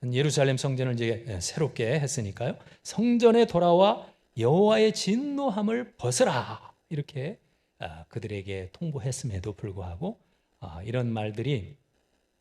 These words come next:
아, 그저 극소수의 사람에게만, 아, 이제 응했고 대부분은 마이동풍이라고 할 수 있는 참 아무 소용없는 것이 되고 말았습니다.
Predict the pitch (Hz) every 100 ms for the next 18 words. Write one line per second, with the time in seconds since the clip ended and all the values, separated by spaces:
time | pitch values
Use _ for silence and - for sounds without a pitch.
0 | - _ - 87 80 - - - - -
1 | - - 175 170 156 156 - 131 113 107
2 | 101 92 120 110 _ _ _ - 95 85
3 | 80 - - 98 101 95 110 90 87 -
4 | 226 - _ _ _ - 95 92 95 104
5 | 95 104 120 117 107 113 101 95 92 87
6 | 85 _ _ - 92 113 82 76 73 _
7 | _ _ - 113 98 87 104 - 117 98
8 | 92 92 82 - - 87 82 80 80 -
9 | - -